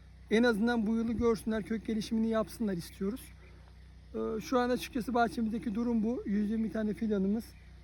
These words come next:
Kimisi bir yetmiş, bir seksenlerde, kimisi hala altmış, yetmiş santimlerde. Ee,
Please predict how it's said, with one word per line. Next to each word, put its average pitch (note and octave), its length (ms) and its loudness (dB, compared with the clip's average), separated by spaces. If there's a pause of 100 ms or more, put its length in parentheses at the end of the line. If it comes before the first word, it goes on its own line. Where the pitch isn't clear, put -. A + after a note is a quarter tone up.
(140)
Kimisi A3+ 560 0
bir G#3+ 40 2
yetmiş, A3 400 -2
bir A#3 60 0
seksenlerde, F#3 680 -2
kimisi G#3 400 -2
hala G3+ 340 0
altmış, - 320 -6
yetmiş G#3+ 220 -8
santimlerde. F3+ 720 -2 (680)
Ee, G3+ 40 -8